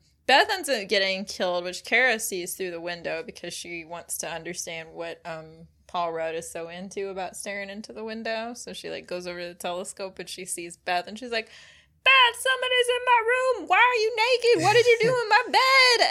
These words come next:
Speaker 1: And then, uh, Beth gets killed.
Speaker 2: Kinda like, um, like his sister in the first one.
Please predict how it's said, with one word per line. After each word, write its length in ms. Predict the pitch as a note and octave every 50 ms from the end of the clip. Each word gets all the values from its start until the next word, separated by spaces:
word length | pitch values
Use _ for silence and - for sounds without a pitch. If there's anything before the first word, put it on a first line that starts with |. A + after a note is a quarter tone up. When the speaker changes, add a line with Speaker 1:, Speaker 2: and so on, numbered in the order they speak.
| B3
Speaker 1:
And 120 | B3+ A#3+ A#3
then, 420 | A3+ A3 G#3+ G#3 G3+ - - - _ _ _ _ _ _ _ -
uh, 320 | G3 G3+ F3+ F3 F3 F3+ F3+ G#3+ G#3 _ _ _ _ _ _ _ _ -
Beth 160 | F#3+ F#3+ F#3
gets 160 | - A#3 -
killed. 280 | - - E3 E3 E3+ - - - - C#3
Speaker 2:
Kinda 240 | - G3+ G#3+ C4+ D#4
like, 460 | C#4 G3 F3 E3 C#3+ - _ - -
um, 520 | B2 B2 A#2+ A#2 A#2 A2+ A2 G#2+ G#2+ G#2+ - _ _ _ _ _ _ _ _ _ -
like 140 | A#2+ A#2+ -
his 140 | C3 A#2+ -
sister 560 | - C3 C3+ - - - A#2 G2+ G2 G2 F#2+
in 160 | F#2+ G2+ G#2+ G#2+
the 40 |
first 320 | G#2+ - - G2 G2 - -
one. 260 | F#2+ F2+ F2+ F#2 F#2+